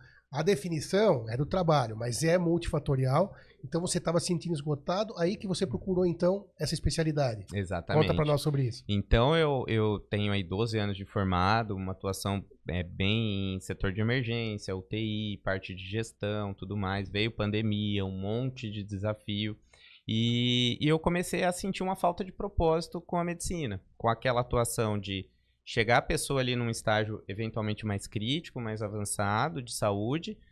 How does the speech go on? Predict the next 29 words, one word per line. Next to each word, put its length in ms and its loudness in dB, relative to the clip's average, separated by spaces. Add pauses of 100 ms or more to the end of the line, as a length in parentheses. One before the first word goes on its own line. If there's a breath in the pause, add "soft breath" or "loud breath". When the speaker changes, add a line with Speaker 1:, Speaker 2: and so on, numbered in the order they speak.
(160 soft breath)
Speaker 2:
você 300 -2
tomar 440 2
as 120 -2
medidas 600 -2
ali, 540 -2
mas, 440 -6 (220)
é, 140 -10 (200)
sabe, 340 2
não 120 2
sentir 360 -2
tanta, 600 0 (440)
tanto 360 0
Speaker 1:
Tanto 200 4
Speaker 2:
eu, 40 0
Speaker 1:
prazer, 360 2
Speaker 2:
é, 120 2
Speaker 1:
né? 60 8
Speaker 2:
eu 60 6
fui 120 0
perdendo 460 0
prazer, 440 2
realmente. 400 -2
Fui 100 -4
perdendo 380 0
o 40 -4
brilho 420 -2 (360)
e 800 4 (200)
aí 320 2
até 640 2